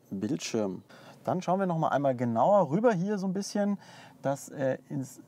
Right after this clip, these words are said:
tatsächlich der komplette Armaturenträger sehr schön für meine Begriffe, wirklich toll aufgebaut. Das hat schon was.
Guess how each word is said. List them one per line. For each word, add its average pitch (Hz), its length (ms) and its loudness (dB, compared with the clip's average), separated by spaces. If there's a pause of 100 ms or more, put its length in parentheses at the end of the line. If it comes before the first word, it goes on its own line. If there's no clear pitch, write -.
(240)
tatsächlich 139 560 -6
der 117 140 -4
komplette 117 480 -4
Armaturenträger 170 800 -2
sehr 135 280 -2
schön 247 280 -2
für 175 140 -2
meine 202 240 -2
Begriffe, 170 320 -2
wirklich 170 260 -6
toll 156 240 -2
aufgebaut. - 760 0 (340)
Das - 200 -6
hat 160 160 2
schon 175 220 2
was. 160 320 6